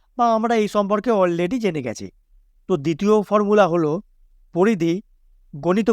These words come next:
পরিধি গণিত দৈর্ঘ্য divided by ষোলো। এছাড়াও এর আরও বেশ কিছু ফর্মুলা দিয়েও এটিকে নির্ণয় করা যায়, যেমন একশো চুয়াল্লিশ দিয়ে ভাগ করে বা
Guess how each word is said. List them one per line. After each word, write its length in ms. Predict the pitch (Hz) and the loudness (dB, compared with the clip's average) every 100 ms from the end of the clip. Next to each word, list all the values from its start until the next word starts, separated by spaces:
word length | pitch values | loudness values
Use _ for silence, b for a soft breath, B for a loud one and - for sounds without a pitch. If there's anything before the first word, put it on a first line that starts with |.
| - | 0
পরিধি 360 | 196 208 165 175 - _ _ _ 139 | 0 2 -2 -4 -8 _ _ _ -8
গণিত 300 | 170 190 226 220 175 | -2 0 2 0 2
দৈর্ঘ্য 320 | 190 180 156 180 _ _ _ | 0 0 -4 -4 _ _ _
divided 520 | 135 156 165 202 196 143 | -8 -4 0 2 0 0
by 120 | 151 220 _ _ _ | -2 -2 _ _ _
ষোলো। 340 | - 180 151 104 - _ _ _ _ _ - | -2 -2 0 -6 -12 _ _ _ _ _ -8
এছাড়াও 400 | 185 196 254 247 226 | -4 0 2 2 2
এর 140 | 220 | 2
আরও 200 | 202 214 165 160 | 2 0 -2 0
বেশ 160 | 196 - | 0 0
কিছু 220 | 208 220 - | -4 -4 -4
ফর্মুলা 440 | 165 160 170 196 | -4 -2 0 0
দিয়েও 260 | 180 170 160 214 _ - | 2 0 0 -4 _ -8
এটিকে 280 | 180 170 233 | -4 -2 0
নির্ণয় 360 | 233 180 165 151 | 2 2 -2 -4
করা 140 | 120 | -6
যায়, 200 | 202 190 175 _ _ - | -8 -10 -12 _ _ -4
যেমন 280 | 170 190 175 185 _ _ | 0 2 0 -4 _ _
একশো 260 | 180 185 226 | -6 -2 -2
চুয়াল্লিশ 400 | - 185 180 190 165 | 0 2 2 0 0
দিয়ে 160 | 202 | 0
ভাগ 160 | 175 175 - | 0 -2 -2
করে 140 | 202 269 _ _ _ - | -2 -4 _ _ _ -6
বা 200 | 156 | 0